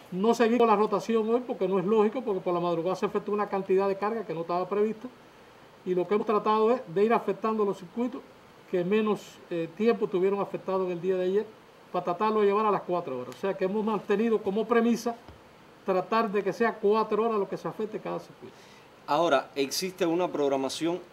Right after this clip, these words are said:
Speaker 2: ya no de bloques, pero sí de circuitos que pudieran afectarse en la tarde y la noche de este jueves?
Speaker 1: Bueno, eh, al ocurrir eso por la madrugada, prácticamente cumplir con eso se hace imposible. Lo que hemos tratado,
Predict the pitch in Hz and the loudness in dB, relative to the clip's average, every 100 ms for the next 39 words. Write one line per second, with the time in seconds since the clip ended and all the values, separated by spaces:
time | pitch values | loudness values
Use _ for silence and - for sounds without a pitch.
0 | 123 156 165 160 170 143 127 156 156 113 | -2 0 2 0 0 -2 0 2 2 -2
1 | 92 - - 139 135 - 165 147 151 - | -10 -14 -6 -2 -2 -2 -6 -4 -4 -2
2 | 170 - 185 185 196 - - 139 113 127 | -4 0 -2 2 0 0 -4 -4 -2 -2
3 | 139 151 156 - 135 151 139 - 117 117 | -2 -4 -6 -4 -4 -2 -4 -4 -6 -4
4 | 113 143 165 165 196 - 151 127 120 147 | 0 2 2 0 -2 -4 -4 -2 -2 -4
5 | - 160 - 123 131 135 131 131 135 135 | -4 -8 -8 -4 -2 -2 -4 -2 -2 -2
6 | - - - - 175 208 190 - 180 180 | -10 -20 -20 -6 4 6 6 -2 -4 0
7 | 175 175 170 170 165 147 - - 185 190 | 0 2 0 0 -2 -4 -8 -2 0 2
8 | 233 277 269 254 240 233 220 220 254 226 | 4 4 4 6 6 6 6 6 6 6
9 | 202 208 214 233 214 208 233 202 214 196 | 4 2 0 0 0 4 2 2 4 4
10 | 190 190 185 170 226 226 220 233 233 - | 2 0 -4 0 0 0 0 0 -4 -2
11 | 185 190 202 180 160 - 147 143 139 180 | -2 0 -4 -6 -8 -8 -6 -6 -4 -4
12 | 202 214 196 208 226 | 0 0 2 2 0